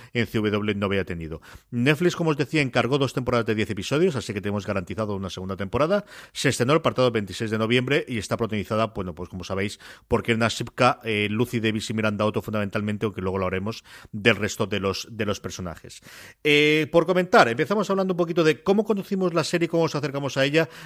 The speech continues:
Maricho, ¿cuál es el primer conocimiento que tenías sobre la serie? Porque Valentina y yo, yo creo, también podemos comentar un poquito acerca del cómic. Maricho.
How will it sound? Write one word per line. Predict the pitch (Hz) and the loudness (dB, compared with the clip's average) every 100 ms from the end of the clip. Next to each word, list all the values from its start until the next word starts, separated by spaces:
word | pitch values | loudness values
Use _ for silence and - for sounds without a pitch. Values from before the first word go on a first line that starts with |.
| 143 | 0
Maricho, | 185 180 180 165 | 6 6 4 0
¿cuál | 196 | 0
es | 208 | 0
el | 208 | 0
primer | 180 175 | 0 2
conocimiento | 170 147 143 143 135 | 2 0 -2 -2 0
que | 131 | 0
tenías | 123 127 127 - | -2 0 0 -2
sobre | - 135 117 | -4 0 0
la | 113 | 0
serie? | 131 135 | 0 0
Porque | 123 110 | 0 0
Valentina | 107 101 123 | 0 0 -2
y | 127 | 0
yo, | 127 | 0
yo | 120 | 0
creo, | 113 113 127 - - - | 2 0 0 -4 -18 -2
también | 135 123 127 | 2 4 4
podemos | 131 127 | 2 0
comentar | - 117 120 | -2 -2 -2
un | 107 | -2
poquito | 107 107 | -4 -2
acerca | 107 104 101 | -2 -2 -4
del | 87 | -4
cómic. | 85 82 - _ _ _ _ - | -8 -14 -18 _ _ _ _ -8
Maricho. | 143 - 92 | -6 -6 -10